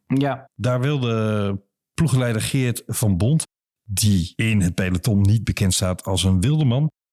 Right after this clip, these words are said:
Speaker 2: die wilde er langs en, eh, klaksoneerde een aantal keer.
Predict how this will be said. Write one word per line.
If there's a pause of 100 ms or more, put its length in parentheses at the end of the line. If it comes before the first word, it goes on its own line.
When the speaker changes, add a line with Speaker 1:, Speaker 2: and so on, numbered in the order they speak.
(180)
Speaker 2:
die
wilde
er
langs
en,
eh,
klaksoneerde
een
aantal
keer.